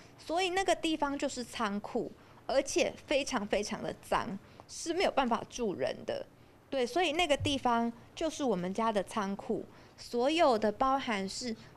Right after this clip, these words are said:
筷子、面纸、碗盘、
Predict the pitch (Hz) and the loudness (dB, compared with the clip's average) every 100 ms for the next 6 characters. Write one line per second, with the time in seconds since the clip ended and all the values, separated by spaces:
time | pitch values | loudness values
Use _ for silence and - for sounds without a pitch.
0 | - - 359 254 226 - 175 135 - - | -14 -4 0 0 -2 -8 -10 -8 -12 -18
1 | - - - 339 311 214 190 - 196 170 | -20 -18 -8 0 2 2 0 -6 -6 -6
2 | - - - - 202 226 202 185 - 190 | -8 -14 -20 -12 -2 2 2 0 -4 -2
3 | 180 180 190 | 0 0 0